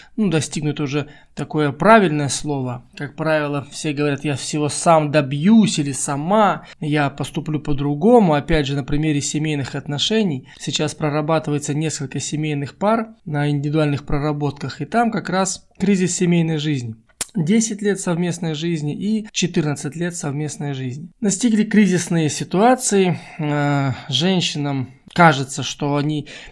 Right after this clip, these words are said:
не реализовываются, что да, и там, и там, и там есть дети, по двое детей. Женщинам кажется, что они не реализовываются, что они могут достичь большего, добиться большего,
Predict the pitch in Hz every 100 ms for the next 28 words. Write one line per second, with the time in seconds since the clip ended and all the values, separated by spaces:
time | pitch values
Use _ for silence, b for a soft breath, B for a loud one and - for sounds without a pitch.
0 | B 175 175 165 151 147 139 180 226 208
1 | 202 180 175 160 147 - 147 151 180 156
2 | 156 143 147 175 175 160 156 180 160 156
3 | 143 139 156 - - 147 139 139 135 131
4 | 127 - - B B 170 160 165 - 151
5 | 139 156 139 131 131 - 147 143 151 139
6 | 139 139 135 135 151 214 202 185 175 -
7 | 156 - 147 143 147 143 135 135 135 135
8 | - 147 - 143 156 226 220 - 165 151
9 | 151 143 147 - - 131 196 202 - 165
10 | 170